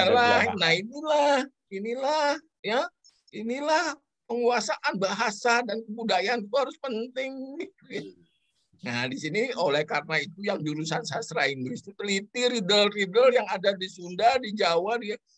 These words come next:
Speaker 1: ya, "Kamu mau berdebat dengan orang Inggris, ya, bisa ndak?" Gitu ya.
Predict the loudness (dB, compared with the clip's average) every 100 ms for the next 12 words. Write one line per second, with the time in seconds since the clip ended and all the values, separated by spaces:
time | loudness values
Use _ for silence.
0 | _ _ -16 -14 -12 -6 -4 0 2 2
1 | 2 2 2 -2 -2 0 0 -2 -4 -2
2 | 0 0 -2 -6 -10 _ -2 -2 -6 -4
3 | -2 2 4 4 2 -4 _ -12 -4 -4